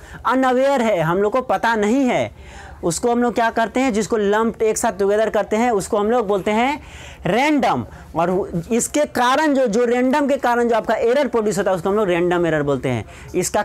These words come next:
cause जो establish नहीं होता है, ये एकाएक एरर produce होता है। तो इस lecture में हम लोग types of error देखे हैं। ये आपका वीवीआई है, ये पूछता है आपको question में, प्रीवियस ईयर क्वेश्चन आप जाके देख सकते हैं, वहाँ पे what is error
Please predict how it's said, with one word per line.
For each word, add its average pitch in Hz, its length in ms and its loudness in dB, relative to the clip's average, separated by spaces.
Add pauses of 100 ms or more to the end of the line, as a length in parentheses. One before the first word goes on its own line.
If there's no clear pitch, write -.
(120)
cause 233 300 2
जो 220 180 0
establish 220 680 0
नहीं 233 140 2
होता 175 200 0
है, 160 100 2
ये 208 140 2
एकाएक 202 420 0
एरर 156 200 2
produce 143 340 -2
होता 120 180 -2
है। 107 160 -4 (1000)
तो 311 600 0
इस 240 140 -2
lecture 269 300 0
में 269 100 2
हम 262 100 2
लोग 311 300 0
types 247 380 2
of 262 140 -2
error 247 180 2
देखे 226 280 -2
हैं। 262 320 0 (540)
ये 220 180 2
आपका 254 340 0
वीवीआई 254 600 2
है, 123 260 -2 (100)
ये 202 180 0
पूछता 247 420 0
है 269 120 2
आपको 240 220 0
question 247 320 0
में, 277 280 2 (500)
प्रीवियस 240 340 2
ईयर 254 100 2
क्वेश्चन 240 340 0
आप 226 120 0
जाके 233 240 0
देख 226 160 0
सकते 254 300 0
हैं, 254 160 2
वहाँ 214 340 2
पे 254 100 2 (160)
what 185 360 0
is 254 200 2
error 254 260 2